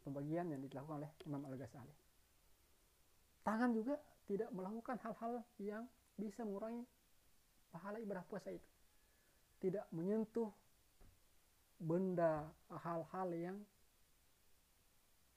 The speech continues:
tidak pantas, bukan hak kita untuk menyentuh, apalagi mengambilnya.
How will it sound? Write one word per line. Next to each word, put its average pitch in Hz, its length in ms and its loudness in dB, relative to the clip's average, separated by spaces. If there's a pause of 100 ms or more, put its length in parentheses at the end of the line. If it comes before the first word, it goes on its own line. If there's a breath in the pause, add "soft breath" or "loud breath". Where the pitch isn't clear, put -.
tidak 196 240 0 (160)
pantas, 240 420 -2 (540)
bukan 180 240 -2
hak 180 160 -2
kita 233 240 -4
untuk 220 160 -4
menyentuh, 202 400 -4 (720)
apalagi 156 320 -2
mengambilnya. 196 560 -2